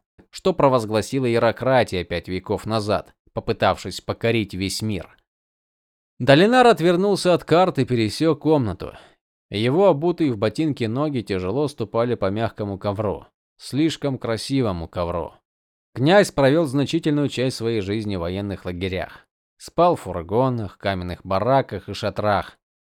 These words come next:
установленных с подветренной стороны скал.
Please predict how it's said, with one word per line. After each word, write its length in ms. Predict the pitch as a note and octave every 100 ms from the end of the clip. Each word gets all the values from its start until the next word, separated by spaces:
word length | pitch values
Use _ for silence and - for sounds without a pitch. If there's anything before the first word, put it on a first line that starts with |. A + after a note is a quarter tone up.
| _ _ _
установленных 840 | G#2 A2+ - D3+ E3 D3+ C#3+ C#3 -
с 40 |
подветренной 600 | - C3 C3 B2+ B2+ A#2+
стороны 400 | - A#2+ A#2 A#2
скал. 480 | - A2+ A2 F#2+